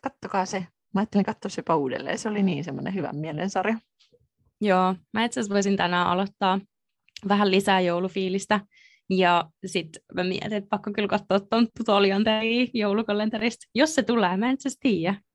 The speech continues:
Speaker 2: Kai se tulee.
Speaker 1: Mm, ai, onks tänä vuonna taas se teemana? Eikö se vähän vaihdu joka vuosi se Ylen,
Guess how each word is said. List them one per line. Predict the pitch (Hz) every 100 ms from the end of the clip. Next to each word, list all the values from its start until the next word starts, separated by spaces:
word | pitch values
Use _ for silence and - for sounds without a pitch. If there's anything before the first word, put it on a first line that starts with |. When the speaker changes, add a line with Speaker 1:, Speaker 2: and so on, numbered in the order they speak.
| -
Speaker 2:
Kai | 277
se | 262 208
tulee. | 208 202 185 175 170 170 196 _ _ _ _ _ -
Speaker 1:
Mm, | 240 277 294 302 311 -
ai, | 214 -
onks | 202 -
tänä | - 330 190
vuonna | 151 180
taas | 165 -
se | -
teemana? | 240 - 69 160 -
Eikö | 381
se | 480
vähän | 494 453
vaihdu | 480 359 - 139
joka | 127 - 104
vuosi | - 147
se | -
Ylen, | - 131 120 113